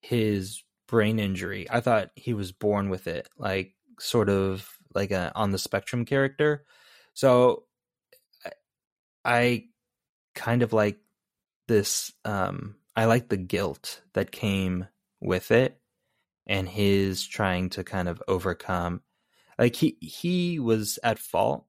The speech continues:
obviously, but he paid the price too. Um, <laughs> obviously not as much as the people who died, but he had to, like, live with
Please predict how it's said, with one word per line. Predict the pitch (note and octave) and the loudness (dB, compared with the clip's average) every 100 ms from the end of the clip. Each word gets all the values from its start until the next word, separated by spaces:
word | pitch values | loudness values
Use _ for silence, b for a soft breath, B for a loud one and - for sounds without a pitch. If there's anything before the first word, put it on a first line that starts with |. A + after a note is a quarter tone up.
| - | -4
obviously, | B2 A#2+ C#3 D#3 D#3 | -2 0 -2 -2 -4
but | D#3 G#2+ | -2 -4
he | - A2+ G#2+ - _ - | -2 -6 -6 -12 _ -6
paid | A#2 G#2 | -4 -4
the | F#2+ | -6
price | - G2+ G2 - | -2 0 0 -4
too. | - A2 G#2+ - _ _ _ _ _ _ _ _ | -2 -2 -2 -6 _ _ _ _ _ _ _ _
Um, | G#2 G2 F#2 G2 G2+ _ _ _ _ _ _ _ _ | 0 2 0 -4 -8 _ _ _ _ _ _ _ _
<laughs> | - D#3 | -4 0
obviously | A2 B2 C3 C3+ C3+ | 0 2 2 2 0
not | A2 A2 | 2 2
as | A2+ A2+ | 2 0
much | G#2+ - | -4 -4
as | |
the | G2+ | -10
people | G#2 A2+ A2+ | -6 -4 -4
who | G2+ | -4
died, | F#2+ G#2 A#2 B2+ - B B B B _ | 0 2 2 0 -4 B B B B _
but | - A2 G#2+ - - _ _ _ _ _ | 4 4 4 2 -6 _ _ _ _ _
he | - C3+ B2 | -10 -2 -2
had | A2+ B2 A#2 | -2 -2 0
to, | A2+ | 2
like, | G#2 G2+ F#2+ A#2+ | 2 -2 -4 -4
live | A#2 A#2 B2 A#2+ A2+ | 0 2 2 0 -4
with | A2+ G#2+ G2+ G2 | -2 0 0 -2